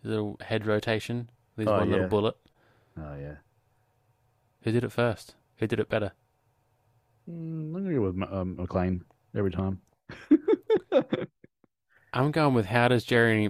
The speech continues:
Speaker 1: Jeremy Irons, sorry, Jeremy's Iron,
Speaker 2: <laughs>
Speaker 1: and his machine gun in a helicopter not beat one man on the ground with a gun?
Speaker 2: Ah.
Speaker 1: Oh,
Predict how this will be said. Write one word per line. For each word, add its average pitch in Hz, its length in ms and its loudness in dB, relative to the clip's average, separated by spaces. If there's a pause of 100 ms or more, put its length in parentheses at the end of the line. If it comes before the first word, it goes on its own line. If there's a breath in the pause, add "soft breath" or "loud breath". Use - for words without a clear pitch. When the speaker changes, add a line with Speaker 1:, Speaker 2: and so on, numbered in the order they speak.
(120)
Speaker 1:
Jeremy 104 320 2
Irons, 92 580 -4 (520)
sorry, 95 280 -4
Jeremy's 98 540 2
Iron, 92 380 -4 (300 loud breath)
Speaker 2:
<laughs> - 300 -20
Speaker 1:
and 101 220 2
his 98 320 2
machine 107 400 2
gun 95 340 -2 (960)
in 123 120 6
a 127 60 4
helicopter 101 640 0 (160)
not 110 440 2
beat 101 300 2 (800)
one 104 340 4
man 101 200 4
on 98 80 2
the 98 80 0
ground 95 280 -2
with 90 100 -6
a 92 40 -8
gun? 98 240 -8 (400)
Speaker 2:
Ah. 113 400 0 (2500)
Speaker 1:
Oh, 92 220 -8